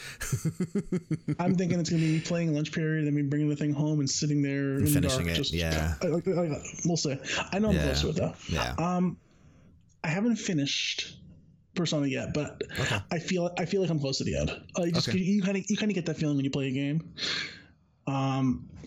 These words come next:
Speaker 2: and stupid me, of course, I looked up online to see, like, how far I was.
Speaker 1: Mm-hmm.
Speaker 2: And it kinda spoiled a little bit for me, but I don't know how it ends, so.
Speaker 1: Okay.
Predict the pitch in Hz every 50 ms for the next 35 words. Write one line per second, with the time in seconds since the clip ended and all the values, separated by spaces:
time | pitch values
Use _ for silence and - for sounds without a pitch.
0 | - - - - - 196 185 - - 202 185 175 160 160 160 147 139 131 - -
1 | 170 147 135 139 143 143 135 - 139 127 - 139 131 127 131 139 135 135 135 139
2 | - - 143 131 131 127 - 139 - - 139 135 135 135 135 139 139 147 151 160
3 | 160 - - - 120 117 98 87 87 85 80 - - - - - - - - -
4 | - - - - - - - - _ _ - 175 170 165 170 185 185 175 - -
5 | 196 202 196 - - 214 214 208 208 208 214 202 190 196 180 160 151 156 165 165
6 | 170 151 151 147 139 135 135 139 139 - 131 - - - - - - - - -
7 | - - 107